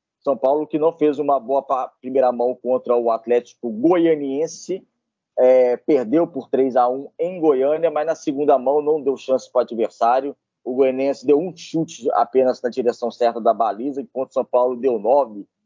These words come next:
Ao todo foram vinte e nove finalizações do São Paulo. São Paulo amassou a equipe do Goianiense, poderia ter resolvido a eliminatória até no tempo regulamentar, mas apenas devolveu o placar dos dois a zero, foi pros pênaltis e nos pênaltis,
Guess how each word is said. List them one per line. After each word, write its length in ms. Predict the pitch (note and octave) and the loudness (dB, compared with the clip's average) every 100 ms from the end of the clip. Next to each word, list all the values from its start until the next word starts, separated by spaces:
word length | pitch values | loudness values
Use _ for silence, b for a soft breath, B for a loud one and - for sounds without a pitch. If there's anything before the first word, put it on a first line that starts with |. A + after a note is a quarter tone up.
| _ - | _ -4
Ao 160 | C3+ | -2
todo 240 | C3 D3 C3 | 0 -2 0
foram 240 | D#3 D3+ | -2 -2
vinte 440 | A2+ B2 A3 A3 | -6 -4 -4 -4
e 40 | D3+ | -2
nove 320 | C#3+ D#3 C3+ | 0 0 -4
finalizações 720 | - B2+ B2 A#2+ A#2 A#2+ B2 | -4 -2 0 0 -2 -2 -4
do 80 | G#2 | -4
São 220 | - G#2+ | -6 -4
Paulo. 360 | - A2 B2 G#2+ | 0 0 0 -2
São 120 | C3 | -4
Paulo 440 | A2+ B2 C3+ E3 D#3+ - _ _ _ - | -2 0 2 2 0 -4 _ _ _ -4
amassou 760 | D#3+ F3+ E3+ - - F3+ C#3 - | -2 -2 -4 -4 -2 -2 -4 -4
a 120 | C3 | -2
equipe 320 | B2+ C#3+ - | -2 -4 -8
do 80 | C3+ | -4
Goianiense, 480 | B2+ C3+ B2+ D#3 - | 0 0 -2 -6 -2
poderia 440 | D3 C3+ C3 D#3+ | -2 0 0 0
ter 140 | F3+ E3+ | 0 -2
resolvido 460 | D3+ C#3 A#2 C3 | 0 0 0 0
a 40 | C3 | 0
eliminatória 640 | B2 C3 B2+ - B2+ B2+ | 0 -2 -2 0 0 0
até 320 | A#2+ C3 D#3 D#3 _ _ | 0 0 -2 -4 _ _
no 100 | C3+ | -12
tempo 320 | B2 C#3+ C#3 C#3+ | 0 0 2 -2
regulamentar, 800 | C3 C3+ C3+ C3 - B2+ D#3+ - _ _ _ | 0 2 2 -2 -2 -2 -2 -8 _ _ _
mas 260 | A#2 C#3+ D3 | 0 0 0
apenas 340 | C3 D#3+ E3+ | 0 0 0
devolveu 420 | E3 C#3+ D3 C3 | 0 2 2 2
o 40 | C#3 | 2
placar 400 | C3+ B2 B2+ B2 | 2 0 0 -2
dos 140 | G#2 | 0
dois 180 | C3 B2 | -2 2
a 100 | B2 | 2
zero, 300 | A2+ D3 D#3 | 2 0 0
foi 220 | - D#3 | 0 0
pros 200 | D3+ D#3+ | 0 -8
pênaltis 380 | - E3+ G3 G3+ | 0 0 0 -4
e 60 | F#3+ | -10
nos 160 | D#3 | -10
pênaltis, 680 | - C#3 C#3 D3 C#3+ - - | -2 0 2 0 -4 -12 -20